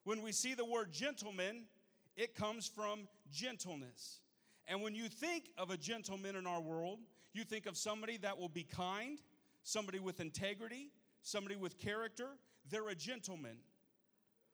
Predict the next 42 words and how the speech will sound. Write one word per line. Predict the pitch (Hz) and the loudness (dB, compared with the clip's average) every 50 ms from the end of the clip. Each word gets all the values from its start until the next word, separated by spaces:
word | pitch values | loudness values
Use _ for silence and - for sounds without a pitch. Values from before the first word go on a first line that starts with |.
| _ _ _ _ _ | _ _ _ _ _
When | 143 160 175 175 185 - | -2 0 0 0 0 0
I, | 175 185 - 160 185 | -2 0 0 2 0
I'm | 190 208 214 | 0 2 0
in | 214 214 | 0 0
youth | 214 262 285 208 - | 2 0 0 0 -2
ministry, | 202 185 170 156 135 - 160 147 135 | -2 -2 -2 -2 -4 -4 -4 -6 -4
when | 131 143 156 | -4 -2 -2
I | 170 190 220 | 0 0 -2
talk | 214 - 202 214 220 214 | -2 0 0 0 0 0
about | 214 196 208 202 190 180 | 0 0 0 0 0 0
being | 214 214 208 | -2 -2 -2
a | 185 | -2
gentleman, | 160 156 208 233 202 220 214 220 240 233 | -2 -2 -4 -4 -2 -4 -2 -2 -2 -2
I'm | 220 202 | -2 -2
talking | 165 196 180 185 190 185 208 | 0 0 0 0 0 -2 -4
about | 196 185 196 190 | -2 0 0 0
a | 180 | 0
guy | 170 160 175 180 196 220 | 0 0 2 2 2 2
that | 214 214 | 0 0
might | 196 190 185 175 170 | -2 -2 -4 -4 -4
take | - 196 185 180 185 | -2 -4 -2 -2 -4
a | 160 | -2
young | 156 165 175 196 208 | 0 0 0 0 0
lady | 202 208 208 214 226 214 | -2 -2 -2 -2 -2 -2
on | 202 190 208 240 | -2 -2 -2 -4
a | |
date | 240 196 202 226 220 220 240 220 | -4 -2 0 0 0 0 -2 -4
or | 165 180 | -6 -4
whatever | 170 175 185 214 226 226 226 | 0 0 0 0 0 -2 -2
the | 214 214 | -6 -6
case | 202 208 226 226 202 - - | -2 -2 -2 -2 -2 -4 -4
might | 196 175 165 151 | -2 -4 -4 -2
be, | 151 165 170 170 | -4 -6 -6 -4
Glory. | 156 170 175 175 175 185 190 214 233 - - - - - - - - - _ _ _ _ _ _ - | -4 -4 -2 -2 -2 -4 -6 -8 -10 -16 -20 -20 -20 -20 -20 -20 -20 -20 _ _ _ _ _ _ 2
And | 175 185 190 190 | 4 4 6 6
I | 190 185 180 | 6 4 4
find | - - 254 262 277 277 | 4 4 4 4 4 4
myself | 247 220 202 185 175 - - 196 196 202 240 247 - - - - _ _ _ _ _ _ _ _ _ _ _ | 2 4 4 4 2 2 2 2 2 2 2 0 -2 -10 -20 -20 _ _ _ _ _ _ _ _ _ _ _
saying, | - - 220 214 214 214 208 160 | 0 2 4 4 4 2 -2 0
"Be | 143 214 226 | 0 2 2
a | 233 208 | 2 0
gentleman." | 156 147 254 285 269 226 190 156 131 120 | 2 2 2 2 2 2 0 0 -2 -4